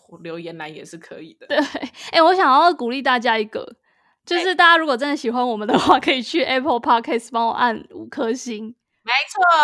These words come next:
Speaker 1: 来，现在就是你，对，
Speaker 2: 对，
Speaker 1: 就是你。
Speaker 2: 拿 Apple 的大家。
Speaker 1: 来，点开 Apple，哎，那个 Podcast。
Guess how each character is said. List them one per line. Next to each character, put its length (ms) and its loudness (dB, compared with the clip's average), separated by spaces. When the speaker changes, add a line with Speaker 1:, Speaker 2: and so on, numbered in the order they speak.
Speaker 1:
来， 180 4
现 220 -8
在 140 0
就 100 -8
是 120 -12
你， 280 -8
对， 140 0
Speaker 2:
对， 80 4
Speaker 1:
就 40 4
是 200 0
你。 380 -4
Speaker 2:
拿 160 4
Apple 280 2
的 160 8
大 160 6
家。 400 2
Speaker 1:
来， 80 -8
点 280 -4
开 220 6
Apple， 500 -2
哎， 340 0
那 60 -10
个 180 -2
Podcast。 720 -6